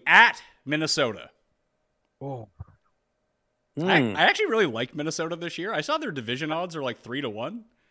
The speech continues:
Speaker 3: Yeah, I mean, like,
Speaker 1: Like,
Speaker 3: two of those teams in the division are terrible. The Lions are obviously the favorite, but the Vikings ha-,
Speaker 1: Like,
Speaker 3: the Vikings haven't
Speaker 1: okay,
Speaker 3: gotten any
Speaker 1: it
Speaker 3: better on defense is the problem.
Speaker 1: Well, I mean, they, they hired Brian Flores. That should make
Speaker 3: Yes, but
Speaker 1: them
Speaker 3: they haven't
Speaker 1: better.
Speaker 3: got any,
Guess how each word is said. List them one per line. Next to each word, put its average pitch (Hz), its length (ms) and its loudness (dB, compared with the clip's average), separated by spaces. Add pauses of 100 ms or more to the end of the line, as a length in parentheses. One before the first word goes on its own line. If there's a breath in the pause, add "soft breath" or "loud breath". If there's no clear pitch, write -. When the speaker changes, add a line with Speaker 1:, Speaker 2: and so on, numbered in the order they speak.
(1160)
Speaker 3:
Yeah, 214 460 4 (100)
I 214 100 6
mean, 220 200 4
like, 208 220 4 (160)
Speaker 1:
Like, 180 120 2
Speaker 3:
two 277 80 4
of 311 40 2
those 208 160 4
teams 170 300 -2
in 143 60 -6
the 139 60 0
division 135 300 2
are 110 80 0
terrible. 143 800 2
The 123 60 -4
Lions 135 400 2
are 127 60 2
obviously 123 280 0
the 104 80 -8
favorite, 139 520 0 (120)
but 156 100 -14
the 185 80 -8
Vikings 208 400 2
ha-, 151 100 0 (580)
Speaker 1:
Like, 208 100 4
Speaker 3:
the 190 120 10
Vikings 330 160 6
haven't 262 180 4
Speaker 1:
okay, 165 80 2
Speaker 3:
gotten 165 240 4
any 170 120 6
Speaker 1:
it - 60 0
Speaker 3:
better 156 220 6
on 127 100 4
defense 123 420 -6
is - 80 -18
the - 60 -12
problem. 98 340 -4 (160)
Speaker 1:
Well, 214 140 6
I 190 80 12
mean, 170 200 2
they, 156 340 2 (140)
they 151 120 0
hired 160 380 2
Brian 135 320 0
Flores. 123 440 -6
That 131 140 -4
should 120 200 -6 (220)
make 135 120 2
Speaker 3:
Yes, 202 120 8
but 180 40 0
Speaker 1:
them 180 60 4
Speaker 3:
they 190 60 6
haven't 202 220 4
Speaker 1:
better. 175 120 4
Speaker 3:
got 143 80 -12
any, 123 80 -12